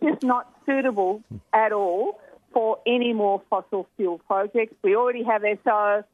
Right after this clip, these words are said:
we have BlueScope Steel. It's enough. Renewables, yes,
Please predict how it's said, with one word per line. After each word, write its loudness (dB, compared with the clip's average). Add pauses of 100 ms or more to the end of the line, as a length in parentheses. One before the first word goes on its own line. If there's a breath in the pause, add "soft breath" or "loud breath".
(240)
we -10
have -4
BlueScope -2
Steel. 0 (300)
It's -2
enough. -2 (300)
Renewables, 0
yes, 0